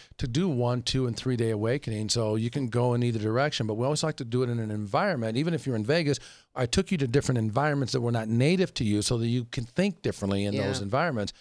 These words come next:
Speaker 1: And for you to walk away with possibilities when you came there with feeling like shut down, like you were stuck,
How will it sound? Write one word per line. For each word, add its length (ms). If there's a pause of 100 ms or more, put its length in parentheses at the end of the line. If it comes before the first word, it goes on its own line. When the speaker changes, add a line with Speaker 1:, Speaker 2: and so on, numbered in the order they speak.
(260)
Speaker 1:
And 140
for 100
you 140
to 80
walk 400
away 580
with 240
possibilities 1120
when 140
you 100
came 380
there 160
with 260
feeling 380
like 220
shut 380
down, 280
like 260
you 80
were 100
stuck, 600